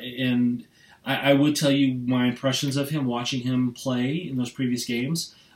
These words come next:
but I can tell you he was probably wearing a black practice jersey with no number on the back of it. <laughs>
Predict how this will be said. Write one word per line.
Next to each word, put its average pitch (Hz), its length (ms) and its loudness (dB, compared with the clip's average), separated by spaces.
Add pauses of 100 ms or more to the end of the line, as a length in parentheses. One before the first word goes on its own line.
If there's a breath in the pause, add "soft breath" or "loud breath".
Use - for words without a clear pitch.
but 113 440 0
I 120 140 -4
can 120 160 -4
tell 127 200 -2
you 131 240 2
he 127 120 0
was 117 140 0
probably 123 680 -4
wearing 127 480 -2
a 113 160 -6
black 110 420 -8
practice 110 400 -8
jersey 147 540 -4 (300 soft breath)
with - 200 -4
no 117 160 2
number 135 480 2
on 139 180 2
the 143 80 2
back 139 300 0
of 160 80 0
it. 175 300 -4
<laughs> - 60 -20